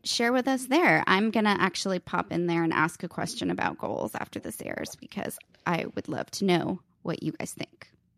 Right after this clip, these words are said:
Well, thank you guys. This was a really interesting conversation.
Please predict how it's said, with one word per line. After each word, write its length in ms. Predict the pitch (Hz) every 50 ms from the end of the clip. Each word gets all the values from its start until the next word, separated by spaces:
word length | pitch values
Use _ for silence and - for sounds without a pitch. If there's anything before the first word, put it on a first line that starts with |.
| _ _ _ _ _ _ _ _ _ _ _ _ _ - _
Well, 100 | 247 277
thank 280 | - - 302 330 - -
you 100 | 370 240
guys. 320 | 226 185 180 175 185 -
This 180 | - 220 226 -
was 160 | 254 262 -
a 80 | 269 240
really 320 | 202 202 196 190 180 -
interesting 460 | 151 170 - 190 180 - - 175 170
conversation. 880 | - 170 170 - - 165 - - - 156 - - - - 127 139 170